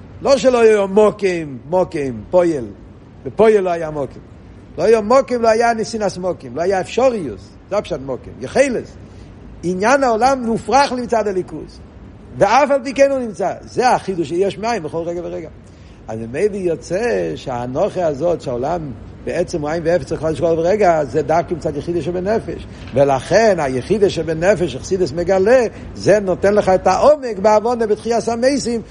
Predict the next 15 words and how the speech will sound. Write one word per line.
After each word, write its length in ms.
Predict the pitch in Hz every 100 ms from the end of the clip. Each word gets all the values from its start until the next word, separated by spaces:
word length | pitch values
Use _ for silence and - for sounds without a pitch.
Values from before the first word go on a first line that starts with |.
| -
שבכל 500 | - 185 175 226 226
ר-, 240 | 226 196 180
שבעצם 580 | 202 190 220 247 226 185
כל 180 | 233
בוקר 400 | 202 262 277 240 208 - 202
יש 180 | 202
את 100 | 214
העניין 300 | 220 220 233
של 100 | 208
תחיית 280 | 220 233 214
המתים, 420 | 233 247 262 233 220
ולכן 360 | 214 196 226
ה-, 80 | 226 214 - -
לכן 300 | 202 196 233
אני, 220 | 226 220